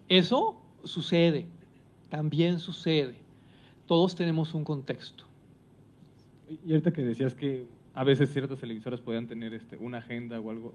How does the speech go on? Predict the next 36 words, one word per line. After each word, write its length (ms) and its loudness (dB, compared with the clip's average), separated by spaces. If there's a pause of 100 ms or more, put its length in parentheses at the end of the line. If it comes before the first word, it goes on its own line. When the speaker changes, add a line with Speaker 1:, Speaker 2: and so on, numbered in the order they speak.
(240)
Speaker 2:
¿cómo 360 4 (160)
crees 500 0
que 80 -6
haya 180 -4
influido 680 -6 (140)
la 180 -12
parte 340 -12
de 100 -2
desinformación 880 -10
a 80 -8
la 140 -8 (100)
sociedad? 500 -12 (600)
¿O 80 -16 (100)
crees 280 -4
que 340 0
la 120 -4
televisión 380 -10
sí 100 -14
tiene 560 -6 (120)
todavía 240 2
mucha 340 -6
influencia 420 -8
en, 340 -10
en 180 -10
la 80 -14
sociedad? 320 -14 (640)
Speaker 1:
¿Tú 100 6
eres 140 10
la 100 4
sociedad? 460 2 (920)
Speaker 2:
Parte 280 -16
de. 140 -12 (320)
Speaker 1:
¿Ustedes 420 2
son 180 4
la 80 2
sociedad? 560 -4